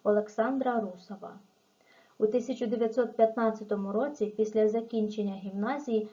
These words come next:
Максим Рильський став студентом медичного факультету Київського імператорського університету Святого Володимира. На початку тисяча дев'ятсот сімнадцятого року перевівся на історико-філологічний факультет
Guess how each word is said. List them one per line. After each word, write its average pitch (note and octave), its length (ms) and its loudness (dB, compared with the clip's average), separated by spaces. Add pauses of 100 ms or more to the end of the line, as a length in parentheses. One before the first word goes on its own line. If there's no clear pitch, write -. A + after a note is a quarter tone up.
(160)
Максим C4+ 440 -2
Рильський B3+ 460 0
став A3+ 300 4
студентом A3 680 -2
медичного C4+ 520 -2
факультету G#3+ 760 -4 (120)
Київського A3 680 0
імператорського G#3 880 0
університету G#3+ 880 0
Святого G3+ 560 0
Володимира. G#3 680 2 (640)
На G#3+ 120 4
початку A3 480 6
тисяча A3 400 -4
дев'ятсот G#3 600 -4
сімнадцятого G3+ 880 -6
року G#3+ 340 0 (220)
перевівся A3+ 540 6
на B3 120 -2
історико-філологічний A#3 1400 -2
факультет G#3 600 -4